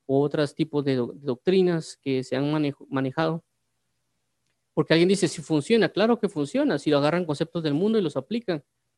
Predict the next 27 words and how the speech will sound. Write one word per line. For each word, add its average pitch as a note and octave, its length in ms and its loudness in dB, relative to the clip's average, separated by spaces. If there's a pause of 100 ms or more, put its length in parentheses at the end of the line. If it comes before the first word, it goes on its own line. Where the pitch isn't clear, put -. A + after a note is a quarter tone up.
va D3+ 60 4
a D#3+ 40 4
funcionar. E3+ 720 -2 (1700)
Pero D#3+ 180 6
no D#3 160 4
es, E3+ 260 -2 (120)
no D3 280 0
es E3 120 0
orgánico, E3 480 -2
no D3 200 2
es D#3+ 120 2
lo E3+ 160 0
que C#3+ 100 0
es C#3 60 2
de C3 100 0
Dios. C#3+ 380 -6 (180)
Hubo D3+ 200 0
una E3 140 4
fermentación C#3+ 720 0
y F3 80 0
por C#3+ 240 -4
consecuencia C#3 500 -4
una D3+ 140 0
depravación C#3 880 -2 (480)
en E3 80 -2
los C#3 140 2
caminos D3 600 0